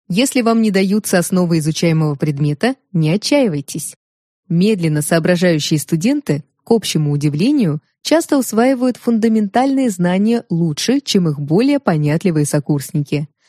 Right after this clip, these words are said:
Когда вы, наконец, покорите текущий уровень знаний, вам откроется путь к более глубинным уровням. Люди склонны не только сотрудничать, но и конкурировать.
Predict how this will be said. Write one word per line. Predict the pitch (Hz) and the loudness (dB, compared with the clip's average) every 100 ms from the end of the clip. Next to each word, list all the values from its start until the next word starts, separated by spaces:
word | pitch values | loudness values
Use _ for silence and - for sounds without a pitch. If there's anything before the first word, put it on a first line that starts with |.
| _ _ | _ _
Когда | - 190 233 | 0 2 2
вы, | 254 | 2
наконец, | 240 233 233 233 | 0 2 0 0
покорите | - 196 196 220 208 | -2 0 2 2 0
текущий | 175 160 190 180 180 160 | 0 0 0 0 0 2
уровень | 170 156 143 | 2 2 0
знаний, | 143 196 277 233 139 - _ - | -2 0 0 0 -2 -10 _ -2
вам | 185 254 | 0 2
откроется | 269 - 254 226 - | 0 0 0 2 -2
путь | 156 262 302 - | -2 -2 -2 -4
к | 170 | -6
более | 151 165 277 269 | -4 0 2 2
глубинным | 214 185 180 151 170 208 175 - | 0 0 0 0 0 2 0 -2
уровням. | 220 151 139 139 135 135 _ _ _ _ _ _ _ _ - | -2 0 0 -2 -4 -6 _ _ _ _ _ _ _ _ 0
Люди | 170 180 | 0 2
склонны | 185 - 185 180 170 | -2 2 2 2 2
не | 170 | 0
только | 165 330 247 | 0 0 0
сотрудничать, | 202 170 165 151 147 - 139 - _ - | 0 0 0 0 -2 -4 -6 -8 _ -2
но | 175 269 | 0 2
и | |
конкурировать. | 285 240 220 208 180 156 135 127 - | 2 0 0 0 2 0 0 -4 -12